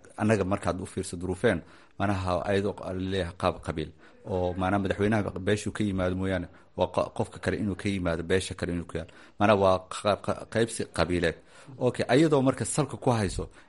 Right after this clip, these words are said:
inay qabiiladii tartamayaan oo ay leeyihiin macnaha awooddaas, maanaha waa inuu qofkii uu-, uusan, ah, ad-, aadan u noqon qof shaqaale ah,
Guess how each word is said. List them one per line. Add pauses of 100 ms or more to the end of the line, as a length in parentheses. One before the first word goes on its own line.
(140)
inay
qabiiladii
tartamayaan
oo
ay
leeyihiin
macnaha
awooddaas, (320)
maanaha
waa
inuu
qofkii
uu-,
uusan, (140)
ah,
ad-,
aadan
u
noqon
qof
shaqaale
ah,